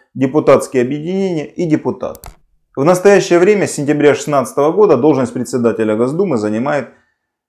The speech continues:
Володин Вячеслав Викторович. Госдума образует комитеты и комиссии. Комитеты являются основными органами палаты,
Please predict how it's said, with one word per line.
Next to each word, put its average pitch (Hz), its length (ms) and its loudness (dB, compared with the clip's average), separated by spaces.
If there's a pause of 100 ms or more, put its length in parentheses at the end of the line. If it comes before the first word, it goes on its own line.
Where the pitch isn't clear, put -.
(280)
Володин 131 500 4
Вячеслав 117 420 -2
Викторович. - 720 -12 (1040)
Госдума 202 480 6
образует 165 460 2
комитеты 127 480 -4
и - 20 -6
комиссии. - 520 -18 (440)
Комитеты 226 480 4
являются 160 460 6
основными 143 480 -2
органами 127 500 2
палаты, 98 560 -2